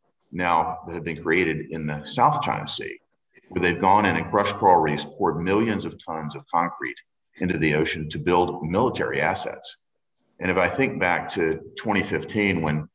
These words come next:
you saw President Xi stand in the Rose Garden next to President Obama, Xi said that they had no intention of militarizing those islands.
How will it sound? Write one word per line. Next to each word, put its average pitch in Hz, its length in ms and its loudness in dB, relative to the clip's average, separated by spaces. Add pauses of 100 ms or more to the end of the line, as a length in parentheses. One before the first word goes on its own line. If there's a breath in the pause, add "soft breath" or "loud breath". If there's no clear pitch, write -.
(300 soft breath)
you - 80 -2
saw 95 240 2
President 92 420 0
Xi 110 200 2
stand 92 280 -2
in 85 40 -4
the 78 60 -6
Rose 98 240 2
Garden 78 220 -2
next 80 180 -6
to - 100 -18
President 85 300 -4
Obama, 85 420 2
Xi 117 220 0
said - 300 -2
that - 160 -4
they 95 100 2
had 98 220 0
no 104 160 2
intention 104 420 -4
of 71 80 -10
militarizing 76 540 -2
those - 180 -14
islands. - 400 -8